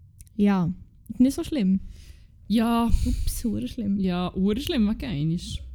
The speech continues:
Speaker 1: Mm, apropos Hochstapler und Sass und Suspicious und so.
Speaker 2: Ui.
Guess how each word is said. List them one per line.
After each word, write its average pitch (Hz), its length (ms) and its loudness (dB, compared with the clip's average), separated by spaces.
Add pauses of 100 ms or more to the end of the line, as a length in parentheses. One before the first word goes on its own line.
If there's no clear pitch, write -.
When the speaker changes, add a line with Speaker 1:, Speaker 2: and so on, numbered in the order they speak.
Speaker 1:
Mm, 285 100 -2 (300)
apropos 262 720 0 (1200)
Hochstapler 233 680 2
und 220 160 4
Sass - 480 -2
und 226 100 6
Suspicious - 680 0
und 202 200 4
so. 185 240 0
Speaker 2:
Ui. 175 400 2